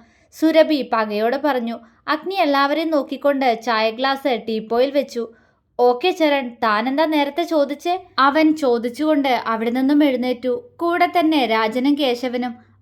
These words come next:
ആ, ഞാൻ ചോദിച്ചത് അഗ്നി ആദ്യം ഒരു പ്രോപ്പർട്ടിയും വേണ്ട, പകരം വേറെ എന്തോ വേണമെന്നല്ലേ പറഞ്ഞേ? എന്താണത്? അവനിൽ ആകാംക്ഷ. അഗ്നി ഒന്ന് ചിരിച്ചു.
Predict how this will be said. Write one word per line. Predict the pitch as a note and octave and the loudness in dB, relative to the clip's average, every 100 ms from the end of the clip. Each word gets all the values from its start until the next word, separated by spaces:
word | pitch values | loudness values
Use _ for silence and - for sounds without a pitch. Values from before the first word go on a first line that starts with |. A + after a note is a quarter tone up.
| _ C4 | _ 0
ആ, | D#4 B3+ F#3 | 2 2 0
ഞാൻ | G#3+ G#3 B3+ | -4 -4 -2
ചോദിച്ചത് | D4+ C4 C4+ D#4 D4+ D#4+ - A3+ | -2 -2 -2 -2 0 0 0 -2
അഗ്നി | A3+ A3 D4+ | -4 0 2
ആദ്യം | D#4 C4+ D#4+ C#4+ | 2 0 -2 -2
ഒരു | C#4+ | -2
പ്രോപ്പർട്ടിയും | F#4+ F4+ D4+ D4+ E4 E4+ | -2 0 -2 -4 -6 -2
വേണ്ട, | D#4+ D#4 D#4+ D#4+ - _ - | 0 2 0 -4 -12 _ -4
പകരം | A3+ A#3 C#4+ | -2 0 0
വേറെ | C#4+ A#3+ B3 | 2 2 2
എന്തോ | D4 F4 | 2 2
വേണമെന്നല്ലേ | F4 E4+ F4 F4 D#4+ D#4 | 2 -2 0 0 0 -2
പറഞ്ഞേ? | C4 B3+ C#4+ C#4+ _ _ _ | -4 -2 -4 -4 _ _ _
എന്താണത്? | B3 A#3 C4+ E4 E4 D#4+ D#4 - _ _ _ | -2 0 2 0 0 -2 -4 -10 _ _ _
അവനിൽ | C#4+ E4 F4+ E4+ | -2 0 0 0
ആകാംക്ഷ. | C4 G#3+ G#3+ A3 A3 B3+ A3+ - A3 | 0 0 0 -2 -2 -4 -4 -6 -6
അഗ്നി | A3 A#3 C4+ | -6 -2 0
ഒന്ന് | D4 C#4 A#3+ A3 | 2 2 0 -2
ചിരിച്ചു. | A#3 G#3 - A#3+ | -6 -8 -6 -8